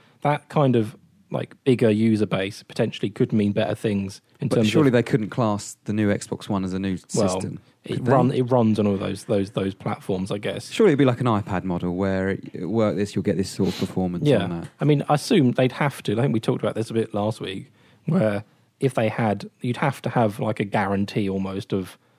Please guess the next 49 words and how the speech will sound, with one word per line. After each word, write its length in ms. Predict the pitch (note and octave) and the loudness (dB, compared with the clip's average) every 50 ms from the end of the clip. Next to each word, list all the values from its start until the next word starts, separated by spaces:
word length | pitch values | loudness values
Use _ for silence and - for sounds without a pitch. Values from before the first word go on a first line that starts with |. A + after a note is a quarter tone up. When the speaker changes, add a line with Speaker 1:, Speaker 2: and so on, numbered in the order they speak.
| _ _ _ _ _ _ _ | _ _ _ _ _ _ _
Speaker 2:
Certain 200 | - - - C#3 | -10 -2 0 2
Speaker 1:
time. 160 | A#2 A2 G#2+ G#2 | 4 4 2 2
Speaker 2:
performance 280 | G2 G2 G2 F#2 - | 2 2 0 0 0
Speaker 1:
Like, 80 | A#2 A2 | 0 0
Speaker 2:
levels. 180 | F#2 E2+ E2+ - - _ _ - | 0 0 -4 -8 -12 _ _ -2
Speaker 1:
you 120 | C3 A#2 | -2 0
could 140 | - C3 - | 0 0 0
have, 280 | - C#3+ A#2 G#2+ G#2 | 2 2 2 2 2
like, 280 | A#2+ G#2 G2+ - - - - - _ _ _ _ _ _ _ _ - | 0 0 0 -2 -4 -8 -14 -18 _ _ _ _ _ _ _ _ -6
you 120 | - B2+ A#2+ | -4 -2 -2
still 200 | - - E3 C3+ | 0 2 2 2
be 60 | A#2+ A2+ | 4 2
able 40 | |
to 40 | - - | 0 0
play 180 | - C3+ B2 G#2+ | 0 0 2 2
all 80 | G#2 | 2
those 180 | G2 G2 F#2+ - | 2 0 -2 -2
games, 440 | - G2+ F#2+ F#2+ F#2+ F#2+ F#2 - - _ _ _ _ _ | -2 -2 -2 -2 -2 -4 -4 -6 -12 _ _ _ _ _
but 160 | A#2 G#2 - | -6 -4 -4
they'll 160 | G#2 G2+ G2 | -4 -4 -2
run 240 | G2+ G2+ F#2 F#2 G2 | -2 -2 -2 -4 -6
at 140 | G2+ G#2+ - _ - _ _ _ _ - | -8 -10 -12 _ -20 _ _ _ _ 2
lower 160 | A#2 G#2 G2+ G2 | 4 4 4 4
Speaker 2:
Third 100 | G2+ G2 | 4 4
parties 340 | F#3+ G3+ G3+ D#3 C#3 B2 B2+ | 4 6 6 4 4 4 4
Speaker 1:
resolution 40 | C#3+ | 2
Speaker 2:
won't, 120 | D3 C#3 | 2 2
Speaker 1:
or 40 | G2+ | 0
whatever. 320 | G2+ G2+ F#2+ F#2+ G2+ G2+ - | -2 -6 -8 -8 -8 -6 -4
Speaker 2:
they 80 | - A3+ | -2 0
won't 180 | A3 F#3+ C3 - | 0 0 0 -2
take 160 | - A#2 - | -4 -8 -4
advantage 260 | F#2+ G#2 G#2 G2+ B2 | -2 0 0 0 0
of 60 | D3+ E3+ | 0 -2
that, 120 | F3+ - | -2 -2
though, 100 | G3+ G#3 | -4 -4
will 160 | A3 A#3+ C4 | -4 -4 -2
they? 220 | D4 D4+ D4 B3+ C#3+ - _ | -2 -2 -2 -2 -4 -6 _
Speaker 1:
I 60 | - D#3 | 0 2
don't 160 | D3+ D#3+ E3+ | 2 4 4
know. 200 | G3 A3 F3 C3 | 6 6 6 4
It 60 | B2 | 4
depends 360 | D3 C#3 - D#3 D3 C#3+ B2+ | 2 2 2 2 2 2 2
how 160 | C3 D#3 D3 D3 | 2 2 2 4
much. 260 | D3 D3 C#3 - - _ _ _ _ - - - - | 2 2 0 -2 -8 _ _ _ _ -14 -8 -2 -2
I 80 | D3+ | -2
think 260 | - - E4 D4+ - | 0 0 -2 -2 0
there's 240 | - - - C#3+ C3+ | 0 0 2 2 4
a 120 | D3 D#3 | 4 2